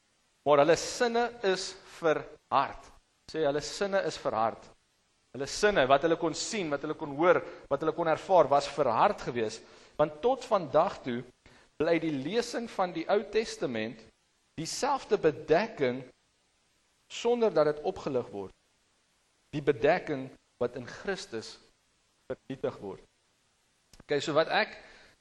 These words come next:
repent is, ek het altyd gedink, maar ons,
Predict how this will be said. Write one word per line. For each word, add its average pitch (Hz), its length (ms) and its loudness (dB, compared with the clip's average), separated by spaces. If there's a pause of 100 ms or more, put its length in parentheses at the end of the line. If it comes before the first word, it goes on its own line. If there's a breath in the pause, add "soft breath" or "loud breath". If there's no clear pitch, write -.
(320)
repent 208 480 -2 (160)
is, 127 240 -2
ek 165 240 -2
het 151 140 -6
altyd 151 320 -4
gedink, 123 340 -2
maar 120 220 -2 (420 loud breath)
ons, 139 140 -10